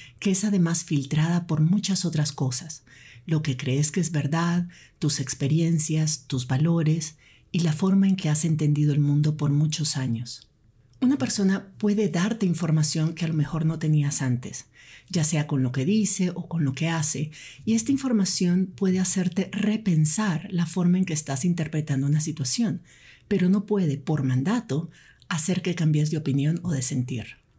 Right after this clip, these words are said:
Lo mismo sucede en nuestro caso. A veces pensamos que liderar significa que sabemos lo que es mejor para nuestra familia o nuestro grupo, nuestra organización, y queremos que la gente lo vea de la misma forma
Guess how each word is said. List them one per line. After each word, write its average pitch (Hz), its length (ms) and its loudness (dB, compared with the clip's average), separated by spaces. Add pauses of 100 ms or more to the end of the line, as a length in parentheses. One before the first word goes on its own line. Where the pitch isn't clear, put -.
(480)
Lo 202 160 4
mismo 214 320 4
sucede 175 420 0
en 175 80 4
nuestro 156 320 0
caso. 170 420 -4 (460)
A 175 60 0
veces 196 300 0
pensamos 175 580 2
que 160 140 0
liderar 147 460 2
significa 156 600 -2
que 156 100 -6
sabemos 147 680 0
lo 160 220 0
que 151 180 -2
es 156 120 0
mejor 156 520 -2
para 143 180 -2
nuestra 143 300 -2
familia 180 640 0
o 170 40 -2
nuestro 147 380 0
grupo, 165 380 0
nuestra 151 320 0
organización, 147 880 -2 (480)
y 214 100 -2
queremos 220 400 2
que - 100 -4
la 208 120 2
gente 185 400 0
lo 175 180 2
vea 185 300 2
de 185 100 0
la 151 100 2
misma 147 320 0
forma 135 480 0